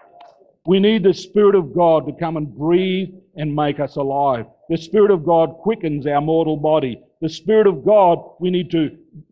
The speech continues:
have it bring life flowing through the blood of Christ, through the flesh that is the body of Christ,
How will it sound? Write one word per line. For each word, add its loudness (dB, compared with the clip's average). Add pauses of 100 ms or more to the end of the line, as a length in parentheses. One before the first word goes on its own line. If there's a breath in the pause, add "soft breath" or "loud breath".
(160)
have 2
it 0 (220)
bring 0
life 2 (180)
flowing 0
through -2
the -4
blood 0
of -8
Christ, -4 (360)
through -2
the -6
flesh -2
that 0
is 0
the -8
body -2
of -10
Christ, -10